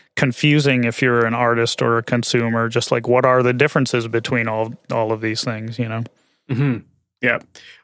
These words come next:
Speaker 2: I guess, I guess the, uh, the safe, the, the, the reassuring thing is that if you go too loud, you're still safe. They're gonna turn it down. If you're too quiet, they're gonna turn it up. So,
Speaker 1: Yeah.
Speaker 2: you know, <laughs> from that sense, it's just, like, make it sound as good as it can and just trust that the other side of it will even it out for you.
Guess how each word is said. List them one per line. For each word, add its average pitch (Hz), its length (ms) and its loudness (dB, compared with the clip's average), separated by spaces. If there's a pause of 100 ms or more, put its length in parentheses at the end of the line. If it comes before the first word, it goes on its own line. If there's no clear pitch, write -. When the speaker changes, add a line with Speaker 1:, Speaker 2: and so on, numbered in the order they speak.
Speaker 2:
I 190 80 4
guess, 220 160 0
I 180 160 0
guess 208 200 0
the, 160 280 2
uh, 127 240 4
the 139 160 -4
safe, 185 340 0 (640)
the, 175 100 2
the, 175 200 2
the 190 120 0
reassuring 220 480 2
thing 143 200 2
is 131 120 2
that 131 200 2
if 139 160 -2
you 139 80 0
go 180 100 2
too 180 160 0
loud, 147 400 2 (140)
you're 202 100 0
still 127 200 0
safe. - 420 -6
They're 123 100 -2
gonna 123 160 0
turn 120 140 -2
it 107 60 -4
down. 98 260 -6
If 107 120 -12
you're 131 80 0
too 151 120 0
quiet, 170 400 0
they're 127 100 -2
gonna 139 160 0
turn 123 160 0
it - 80 -4
up. - 160 -10
So, 135 160 2
Speaker 1:
Yeah. 127 240 2 (100)
Speaker 2:
you 143 100 2
know, 120 100 0
<laughs> - 0 -
from 208 400 2
that 196 180 2
sense, 170 300 0 (260)
it's 143 120 0
just, 160 140 0
like, 131 140 2
make 165 180 2
it 160 100 -2
sound 139 180 2
as 120 100 0
good 123 120 0
as 120 100 -2
it 113 60 -2
can 117 520 0
and 113 420 -2
just 139 200 -2
trust 127 320 0
that 120 240 0 (720)
the 151 140 2
other 156 200 2
side 135 240 2
of 123 140 0
it 123 120 2
will 120 240 0
even 120 200 0
it 117 100 0
out 117 140 0
for 127 100 -2
you. 131 140 0